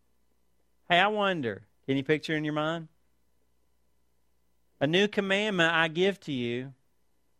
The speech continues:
that you love one another, even as I have loved you." I wonder, I wonder if he pointed over to the towel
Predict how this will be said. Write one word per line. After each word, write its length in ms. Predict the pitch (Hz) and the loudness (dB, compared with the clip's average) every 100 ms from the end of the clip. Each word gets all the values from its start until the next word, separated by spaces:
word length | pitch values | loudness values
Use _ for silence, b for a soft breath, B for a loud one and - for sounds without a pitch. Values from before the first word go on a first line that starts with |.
| _ | _
that 140 | 139 | -2
you 140 | 147 147 | 0 -2
love 300 | 151 170 156 | 2 0 0
one 160 | 131 | -8
another, 440 | 110 104 98 98 - _ _ _ _ _ _ _ _ _ _ _ _ _ | -8 -8 -10 -12 -20 _ _ _ _ _ _ _ _ _ _ _ _ _
even 360 | 147 190 190 180 | 0 0 2 0
as 160 | 156 147 | 0 2
I 260 | 165 160 | 4 2
have 180 | 147 127 | -2 -4
loved 260 | 131 131 120 | -2 -4 -4
you." 400 | 139 123 104 110 | -6 -6 -8 -6
I 60 | 135 | -2
wonder, 260 | 160 214 185 - 208 | -2 -4 -10 -18 -6
I 40 | |
wonder 180 | 180 269 | -2 -2
if 80 | 277 | -2
he 100 | 214 | -6
pointed 400 | - 185 180 151 | -2 0 0 2
over 260 | 143 139 120 | 2 2 -2
to 140 | 123 | -8
the 120 | 113 | -10
towel 460 | 107 117 104 101 | -4 -2 -2 -6